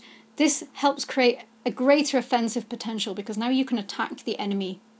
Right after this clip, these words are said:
on two sides, and you also make it harder for them to outflank you because there is no flank. We're not really sure which way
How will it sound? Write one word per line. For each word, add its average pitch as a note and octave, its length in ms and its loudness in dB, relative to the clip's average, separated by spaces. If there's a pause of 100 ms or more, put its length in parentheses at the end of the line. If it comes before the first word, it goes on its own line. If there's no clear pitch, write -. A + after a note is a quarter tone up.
(100)
on G3 140 -8
two C#4 240 0
sides, G3 480 -2
and A3+ 220 -2
you A#3+ 80 -4
also B3 320 4
make A3 180 2
it - 60 -10
harder A3+ 340 0
for - 80 -8
them G#3 200 -4
to - 120 -8
outflank G3+ 580 -6
you G3+ 220 -6
because G3+ 380 -8 (140)
there G#3+ 120 -2
is G#3+ 140 -2
no G3+ 100 -6
flank. - 380 -8 (800)
We're B3+ 80 10
not D#4 220 6
really C#4+ 200 6
sure C4+ 220 6
which C4 280 0
way C4 300 4